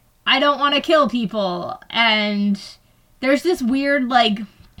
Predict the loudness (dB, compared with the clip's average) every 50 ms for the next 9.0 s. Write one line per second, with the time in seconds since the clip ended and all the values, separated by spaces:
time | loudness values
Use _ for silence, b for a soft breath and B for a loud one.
0 | -20 -14 -6 -4 -2 2 4 2 2 2 0 -4 -2 0 2 2 2 2 2 0
1 | -2 -4 -2 -2 -2 -2 0 -2 -2 -2 -2 -2 -2 -2 -2 -4 -4 -4 -6 -6
2 | -4 -6 -6 -6 -4 -2 -2 -2 -2 -4 -4 -4 -2 -2 -2 -2 -2 -4 -4 -2
3 | -2 -2 -2 -4 -6 -8 -8 -6 -8 -8 -6 -6 -6 -4 -4 -4 -4 -6 -8 -12
4 | -16 _ b b b b b b -8 -2 0 2 2 2 2 0 -2 -2 -2 -4
5 | -4 -4 -4 -4 -6 -6 -6 -6 -4 -4 -4 -4 -4 -2 0 0 2 2 0 -2
6 | -2 -4 -4 -4 -4 -4 -4 -6 -6 -8 -8 -6 -4 -4 -2 -4 -4 -4 -6 -8
7 | -10 -16 -20 -20 b b b b b _ -8 -4 -4 -2 -2 0 0 -2 -2 -4
8 | -8 _ _ _ -20 -20 -20 _ _ -8 -4 -4 -4 -2 -2 -4 -4 -4 -6